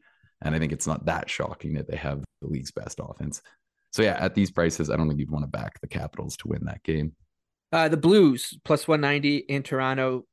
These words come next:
Speaker 2: take on the Leafs, minus two twenty-five. The over-under here is six. Uh, Saint Louis, you can't back 'em, even at this price, I don't think, with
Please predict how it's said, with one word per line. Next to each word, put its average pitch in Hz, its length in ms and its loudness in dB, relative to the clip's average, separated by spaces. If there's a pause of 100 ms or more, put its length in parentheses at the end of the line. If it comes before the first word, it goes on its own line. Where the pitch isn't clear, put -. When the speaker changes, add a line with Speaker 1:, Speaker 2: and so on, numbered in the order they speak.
(140)
Speaker 2:
take 135 160 -2
on 123 120 -2
the 120 80 -10
Leafs, 123 360 -8
minus 120 300 -2
two 123 120 -4
twenty-five. 117 540 -4
The 117 120 -4
over-under 120 340 -4
here 120 240 -4
is 104 100 -8
six. - 480 -4 (440)
Uh, 120 340 0 (340)
Saint 156 220 2
Louis, 147 420 2 (760)
you 143 100 -8
can't 147 200 2
back 127 280 0
'em, 120 160 -6 (180)
even 127 180 -2
at 117 80 -2
this 123 140 -4
price, 117 340 -2
I 107 100 -4
don't 113 180 -4
think, - 320 -8 (100)
with - 240 -8